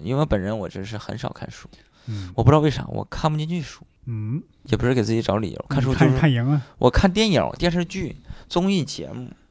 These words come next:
Speaker 2: 啊。
Speaker 1: 看话剧、现场都 OK。
Speaker 2: 啊。
Speaker 1: 就是我特别不爱看书。
Speaker 2: 嗯。
Speaker 1: 特别不爱看书。
Speaker 2: 啊。
Speaker 1: 我偶尔会看几本书。
Speaker 2: 嗯，识字儿不多啊。
Speaker 1: 嗯，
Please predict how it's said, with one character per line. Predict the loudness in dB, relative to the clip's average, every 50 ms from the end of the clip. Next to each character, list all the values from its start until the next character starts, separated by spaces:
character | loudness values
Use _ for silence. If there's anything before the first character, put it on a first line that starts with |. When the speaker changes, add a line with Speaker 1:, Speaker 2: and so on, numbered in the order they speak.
| _ _ -10
Speaker 2:
啊。 | -8 -4
Speaker 1:
看 | -4 -4 -4
话 | -2 0 2 2 2
剧、 | 0 -4 -8 -10 -10 -10
现 | -10 -8 -8
场 | -8 -10 -12 -2 2
都 | 4 6 6 6 4 0
OK。 | -2 -4 -8 -18 -18 -20 -20 -20 _ _ -8 -4
Speaker 2:
啊。 | -4 -2 -2 -4 -6 -8 -10 -16 _ _ -4
Speaker 1:
就 | -2 -2
是 | 0 0 0
我 | 0 0 -2 _ _ _ -12
特 | -8 -6 -4
别 | -4 -4
不 | -6 -6
爱 | -10 -12
看 | -12 -14 -14
书。 | -14 -16 -20 -20 -20 -20 -20 _ _ _ -8
Speaker 2:
嗯。 | -6 -6 -6 -6 -2
Speaker 1:
特 | 2 2 4
别 | 4 2
不 | 0 -2
爱 | -6
看 | -6 -6 -8
书。 | -8 -10 -12 -8
Speaker 2:
啊。 | -6 -4 -2 0 2
Speaker 1:
我 | 2
偶 | 6 6 6 8
尔 | 8 6 4 2
会 | -2 -6 -6
看 | -6 -6 -6 -6 -6
几 | -6 -6
本 | -6 -6 -6 -8
书。 | -10 -14 -16 -18 -20 _ _ -6
Speaker 2:
嗯， | -4 0 0 2 2 0
识 | 0 0 0 4
字 | 4 4
儿 | 4
不 | 4 4
多 | 4 6 4 4 2 -2
啊。 | -6 -4 -4
Speaker 1:
嗯， | -4 -6 -6